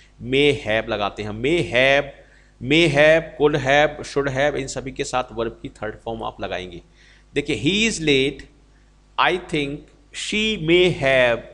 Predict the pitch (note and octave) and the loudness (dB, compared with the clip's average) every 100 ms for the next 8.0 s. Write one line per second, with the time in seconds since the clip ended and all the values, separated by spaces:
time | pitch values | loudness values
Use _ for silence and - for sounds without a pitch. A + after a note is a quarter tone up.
0 | - A2+ B2 D#3+ - - - - B2 B2+ | -20 -14 -2 -2 -2 -8 -14 -6 -6 -6
1 | - A#2+ A2+ G#2+ - _ - - _ - | -12 -4 -2 -4 -8 _ -20 -20 _ 2
2 | F3 C#3 D#3 F#3+ D3 - - - _ - | 4 6 4 4 0 -6 -10 -20 _ -4
3 | F#3 - - E3 D#3 E3+ E3 D3+ D#3 G3+ | -2 -2 -2 0 0 0 -2 -4 -6 -8
4 | - C#3 D3 A#3+ - - A#2 C#3+ - A2+ | -8 -4 -2 -2 -6 -18 -10 -8 -6 -6
5 | G#2 A2 G#2 E2+ G#2 A#2+ B2 E3 F3 F3 | -6 -8 -10 -12 -10 -10 -8 -8 -4 -4
6 | A#2+ C#3 E3+ D3 D3 C#3 C3+ C#3+ - D3+ | 2 2 2 0 0 2 2 2 -2 -4
7 | B2 A2+ - - G#2 - G#2+ F#2 F#2 | -4 -4 -10 -8 -8 -8 -10 -10 -14